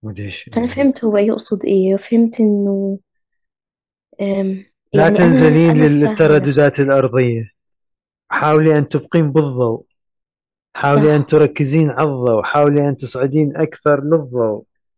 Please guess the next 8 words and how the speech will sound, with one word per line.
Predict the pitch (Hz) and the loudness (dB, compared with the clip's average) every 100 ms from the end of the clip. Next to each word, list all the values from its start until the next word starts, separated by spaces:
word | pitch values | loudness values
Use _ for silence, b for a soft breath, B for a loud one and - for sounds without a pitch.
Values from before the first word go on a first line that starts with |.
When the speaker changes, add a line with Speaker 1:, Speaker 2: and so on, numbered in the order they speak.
| - | -8
Speaker 1:
حاولي | 143 147 147 147 | -2 0 0 0
أنك | 147 185 | 0 0
Speaker 2:
مهم. | 196 | 0
Speaker 1:
تعيشين | 196 127 135 - 160 151 | 0 -2 -2 -2 -2 0
الضوء | 139 127 156 143 147 | -2 0 0 2 0
أكثر، | 147 - 120 107 - _ _ _ _ | -6 -6 -6 -6 -8 _ _ _ _
لا | 147 156 | 0 0
تصدقين | 156 - 165 139 151 - 151 151 147 | -2 -2 -2 0 -2 0 0 0 -2